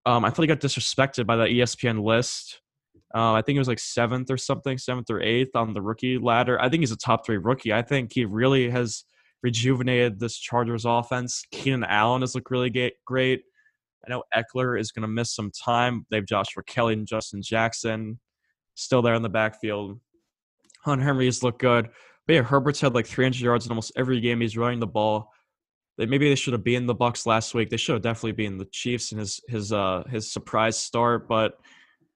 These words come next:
I mean, it, it, good luck for the future for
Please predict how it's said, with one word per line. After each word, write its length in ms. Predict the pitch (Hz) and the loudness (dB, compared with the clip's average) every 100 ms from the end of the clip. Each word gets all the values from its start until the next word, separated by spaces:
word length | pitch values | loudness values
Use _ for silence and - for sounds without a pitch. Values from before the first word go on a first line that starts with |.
| _ _ | _ _
I 80 | 120 | 0
mean, 160 | 131 113 | 0 0
it, 220 | - - | -2 -2
it, 220 | 120 113 - _ _ _ 107 | -2 -4 -6 _ _ _ -4
good 160 | 139 139 | 0 2
luck 180 | 147 143 | 2 0
for 120 | 127 | -2
the 80 | 120 | 0
future 580 | 131 143 - 110 104 | 2 2 0 0 0
for 560 | 107 117 113 110 110 | -4 -2 0 0 -2